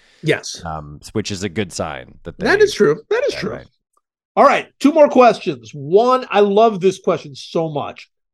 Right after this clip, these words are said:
Speaker 1: and I only care about it for you. I'm not gonna even do it. Joe wants to know, let's say your overall fandom has one hundred points,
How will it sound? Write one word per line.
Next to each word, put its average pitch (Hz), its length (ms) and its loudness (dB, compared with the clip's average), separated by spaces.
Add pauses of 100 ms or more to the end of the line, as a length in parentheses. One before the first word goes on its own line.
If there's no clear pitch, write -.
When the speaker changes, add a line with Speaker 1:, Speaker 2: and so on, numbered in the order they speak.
(100)
Speaker 1:
and 160 100 -4
I 185 60 4
only 233 220 4
care 285 260 0
about 175 240 0
it 156 140 -8
for 139 100 -10
you. 127 460 -8
I'm 123 120 -8
not 127 180 -8
gonna 131 120 -10
even 110 160 -18
do 107 220 -14
it. - 100 -20 (1000)
Joe 247 340 4
wants 247 340 2
to 214 100 -2
know, 120 440 -8 (280)
let's 196 380 0
say 339 220 -2
your 214 260 6
overall 247 540 2
fandom 131 760 -8
has 143 240 -6
one 147 420 -2
hundred 202 480 -2
points, - 640 -12